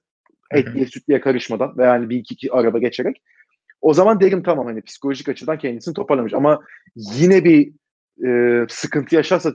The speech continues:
Speaker 2: pist üstünde, e, Albon sendromuna girebilir mi bilmiyorum. Umarım girmez o açıdan.
Speaker 1: Ee, bence ona girmez çünkü Albon sendromu <laughs> dediğin şeyin, e, üstünde bence Red Bull takımının,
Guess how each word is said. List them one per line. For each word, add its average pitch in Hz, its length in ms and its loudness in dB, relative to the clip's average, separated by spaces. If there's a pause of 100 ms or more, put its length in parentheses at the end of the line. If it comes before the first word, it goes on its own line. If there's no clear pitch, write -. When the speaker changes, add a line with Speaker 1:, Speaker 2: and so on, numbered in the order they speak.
Speaker 2:
pist - 300 -14
üstünde, 175 460 -8 (600)
e, 113 120 -2
Albon 143 460 2
sendromuna 151 720 -4 (200)
girebilir 156 440 0
mi 165 140 -2
bilmiyorum. 175 360 0
Umarım 151 260 2
girmez 135 300 -2
o 107 80 -4
açıdan. 101 280 -12 (800)
Speaker 1:
Ee, 107 380 -4
bence 139 320 2
ona 139 300 2
girmez 135 460 -2
çünkü 131 240 -6
Albon 120 640 0
sendromu 120 680 -4
<laughs> - 80 -18
dediğin 123 320 -2
şeyin, 127 420 -4 (480)
e, 101 360 2 (520)
üstünde 120 720 -4 (420)
bence 117 400 0
Red 113 480 -4
Bull 117 180 -4 (520)
takımının, 120 840 -8